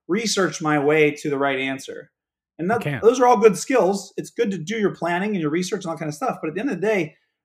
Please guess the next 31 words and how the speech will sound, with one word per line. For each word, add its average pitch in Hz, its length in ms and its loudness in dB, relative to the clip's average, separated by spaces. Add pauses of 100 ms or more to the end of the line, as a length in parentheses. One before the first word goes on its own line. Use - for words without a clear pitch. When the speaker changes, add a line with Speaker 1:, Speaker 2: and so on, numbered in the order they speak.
(120)
Speaker 1:
you 190 80 0
have 202 80 -4
to - 80 -8
start 202 220 0
a 175 40 -2
business 190 280 -2
by 165 80 -4
starting 165 260 -2
a 131 40 -8
business. - 480 -4 (380)
And 131 100 -2
you 202 80 4
Speaker 2:
Mm-hmm. 220 80 4
Speaker 1:
might 180 100 2
have 156 140 2
it - 100 -8
twenty-five 208 360 0
percent 208 280 -8
right. 202 160 -2
It - 80 -8
might - 120 -16
be - 120 -20
seventy-five 196 420 -2
percent 185 220 -10
right. 175 120 -6
It 165 60 -6
might 175 140 -8
be 208 80 -14
two 311 160 -2
percent - 340 -14
right. - 120 -20